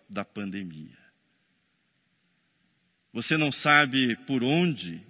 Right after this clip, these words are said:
iniciar a reconstrução? Comece pelas lágrimas,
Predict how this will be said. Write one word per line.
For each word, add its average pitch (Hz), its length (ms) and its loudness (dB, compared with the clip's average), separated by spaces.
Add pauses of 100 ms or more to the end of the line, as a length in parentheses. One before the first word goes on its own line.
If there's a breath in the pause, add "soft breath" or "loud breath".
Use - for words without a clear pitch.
iniciar 110 680 0
a 92 80 -6
reconstrução? 107 1040 -10 (3000)
Comece 143 460 2
pelas 123 380 -4
lágrimas, 95 600 -8